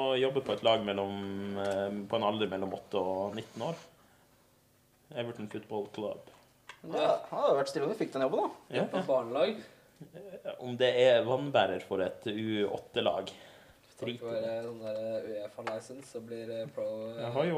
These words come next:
Speaker 1: uefa C-lisens. Det er jo vannbærer og
Speaker 3: Vannbærer?
Speaker 1: Ja, vannbærer og utstyrs,
Speaker 2: Må du,
Speaker 1: eh,
Speaker 2: må du, må du faktisk ha lisens for å bære vann? <laughs> Nei,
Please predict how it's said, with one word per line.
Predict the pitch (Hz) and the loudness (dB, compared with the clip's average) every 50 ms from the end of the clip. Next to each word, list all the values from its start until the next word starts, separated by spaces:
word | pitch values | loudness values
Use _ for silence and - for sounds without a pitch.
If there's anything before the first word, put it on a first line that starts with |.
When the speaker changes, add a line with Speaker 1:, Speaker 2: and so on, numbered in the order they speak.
| 139 120 | 2 2
Speaker 1:
uefa | 113 113 117 123 123 - - 120 113 110 110 110 110 110 | 2 2 2 2 2 2 2 4 4 6 6 4 2 0
C-lisens. | 107 - 131 131 139 160 165 - 101 98 - - - | 0 2 2 4 4 2 0 -2 -4 -6 -6 -6 -4
Det | 120 | -2
er | 120 120 | 0 0
jo | 117 113 110 | 2 0 2
vannbærer | 107 113 113 117 120 113 113 104 98 95 92 95 98 | 4 4 2 4 4 6 6 6 6 6 4 2 2
og | 92 98 104 104 101 101 98 98 98 98 98 101 - - - - - - - - - - _ _ - - | 2 2 4 4 4 4 2 2 2 0 0 0 -2 -6 -10 -20 -20 -20 -20 -20 -20 -20 _ _ -18 -8
Speaker 3:
Vannbærer? | 151 143 175 185 170 160 147 143 139 127 156 175 180 - - - - | 0 2 2 2 2 0 -4 -2 -2 0 0 0 -2 -2 -6 -10 -6
Speaker 1:
Ja, | 139 | -2
vannbærer | 151 165 165 160 151 139 131 123 123 | 0 0 2 4 4 4 4 4 2
og | 110 120 | 0 -2
utstyrs, | 120 - - 131 123 127 - - - | -4 -2 0 2 2 2 0 -4 -2
Speaker 2:
Må | - 123 | 2 2
du, | 120 | 4
Speaker 1:
eh, | 120 117 117 120 117 117 117 120 120 - - - - | 4 4 2 2 0 0 0 -2 -4 -6 -12 -6 -2
Speaker 2:
må | 131 135 127 | 0 0 2
du, | 143 156 - - - | 2 0 -2 -2 0
må | 131 135 | 0 0
du | 156 | 0
faktisk | 147 - - - 143 147 - - | -2 -4 -4 -4 -4 -6 0 2
ha | - 117 | 2 4
lisens | 117 123 - - - - 135 - 131 160 - | 4 2 -6 -6 -4 -2 -2 -2 -2 -4 -8
for | - - 160 | -4 -2 0
å | 131 127 | 4 6
bære | 135 127 - - - - - 208 | 8 8 8 6 2 0 4 6
vann? | 139 127 - - 254 - - - - - - | 8 8 8 6 0 -6 -8 -14 -20 -16 -10
<laughs> | - - - - - - | -6 -6 -4 8 12 12
Nei, | 214 | 12